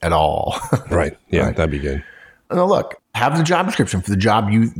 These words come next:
Speaker 1: you've been told you're interviewing for, if in fact it's there, right?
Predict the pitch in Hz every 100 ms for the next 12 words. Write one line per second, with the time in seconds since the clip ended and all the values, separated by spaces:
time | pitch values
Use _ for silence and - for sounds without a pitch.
0 | 107 110 110 107 113 110 113 117 120 117
1 | 123 160 113 92 - 87 92 92 101 90
2 | 92 104 - - - - - 87 87